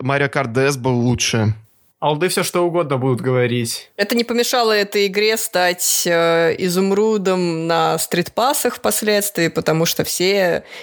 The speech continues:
Speaker 3: играли в Mario Kart семь еще очень долго после ее выхода.
Speaker 1: И потом еще вышла такая классная игра, как на Д С-ку, Ghost Tri-, э, Ghost Trick Phantom Detective. Очень интересная такая пазл слэш визуальная новелла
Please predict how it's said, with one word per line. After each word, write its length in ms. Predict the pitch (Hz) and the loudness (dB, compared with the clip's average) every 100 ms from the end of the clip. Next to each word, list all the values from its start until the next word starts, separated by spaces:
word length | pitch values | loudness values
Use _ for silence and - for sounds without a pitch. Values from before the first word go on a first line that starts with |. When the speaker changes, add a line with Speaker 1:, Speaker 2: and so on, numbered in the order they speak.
| - | -6
Speaker 3:
играли 400 | 165 160 160 160 | -2 0 2 2
в 40 | |
Mario 240 | 175 165 160 | 0 0 0
Kart 200 | 165 - | -2 0
семь 260 | - 190 | 0 2
еще 260 | 170 - 170 | 0 0 2
очень 380 | 202 - 185 165 | 2 0 -2 0
долго 360 | 165 202 185 | 0 0 0
после 600 | 160 160 - 156 151 - - - | -2 -2 0 0 2 0 -4 -10
ее 220 | - 160 156 | -2 0 2
выхода. 340 | 151 - 165 | 0 0 0
Speaker 1:
И 80 | 185 | 0
потом 360 | 190 208 208 | 0 0 0
еще 520 | 180 - 180 143 123 - - | 0 0 0 0 -2 -10 -6
вышла 360 | 139 170 143 | -2 0 0
такая 260 | 143 139 143 | 0 -2 0
классная 380 | 147 127 131 127 | 0 0 0 0
игра, 180 | 127 | 0
как 200 | 117 117 | -2 -2
на 120 | 127 127 | -2 0
Д 240 | 147 135 | 2 0
С-ку, 180 | - 120 | -2 -6
Ghost 300 | 107 139 - | -2 -2 0
Tri-, 240 | 147 143 - - | -2 -2 -4 0
э, 260 | 127 123 | 2 2
Ghost 380 | 123 147 147 - | 2 2 0 0
Trick 160 | 143 139 | 0 0
Phantom 400 | - 143 131 123 | 0 2 2 0
Detective. 480 | 123 - - 147 117 - - _ _ _ _ _ _ _ _ - | 2 0 0 0 -2 -6 -14 _ _ _ _ _ _ _ _ -4
Очень 280 | 147 143 147 | -2 -2 -2
интересная 400 | 151 151 143 127 | 0 0 0 -2
такая 280 | 131 139 127 | -2 -2 -2
пазл 540 | 147 147 131 123 120 | 0 0 0 0 -2
слэш 340 | 117 143 131 | -2 0 0
визуальная 420 | 135 123 139 131 123 | -2 0 0 2 2
новелла 600 | 123 127 185 175 110 | 2 2 2 0 -2